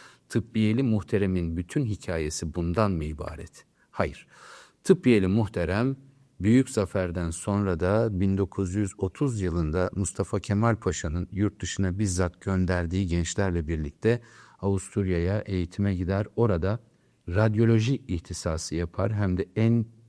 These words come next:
iyi ustaların yanında bu işi çok güzel bir şekilde öğrenir, eğitimini bir ileri kademeye taşır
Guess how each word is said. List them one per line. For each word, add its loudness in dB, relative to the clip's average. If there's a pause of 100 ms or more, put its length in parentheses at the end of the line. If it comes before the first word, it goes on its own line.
iyi 2 (420)
ustaların 0
yanında -2 (340)
bu 6
işi -4
çok -4
güzel 2
bir 0
şekilde -8
öğrenir, 0
eğitimini -2
bir 0
ileri -2
kademeye -4
taşır 0